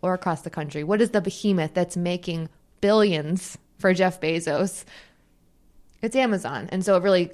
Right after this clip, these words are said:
simplified that conversation for us. Um, and they didn't like that they became a household name for the big business that should be taxed. So that really put them on notice going into twenty nineteen.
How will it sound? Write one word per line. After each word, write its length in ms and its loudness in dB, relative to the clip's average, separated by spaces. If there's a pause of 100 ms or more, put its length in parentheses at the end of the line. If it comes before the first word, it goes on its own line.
simplified 720 0
that 140 -2
conversation 640 -6
for 140 -4
us. 340 -4
Um, 400 -2
and 400 -2
they 160 -2
didn't 240 -2
like 320 -4
that 320 0 (240)
they 300 0
became 300 -4
a 40 -4
household 460 -4
name 260 -6
for 140 -2
the 100 -2
big 180 -8
business 380 -10
that 160 -12
should 140 -10
be 80 -8
taxed. 500 -12
So 80 -8
that 180 -2
really 140 -4
put 200 -10
them 140 -8
on 140 -8
notice 380 -8
going 240 -10
into 180 -14
twenty 260 -18
nineteen. 580 -16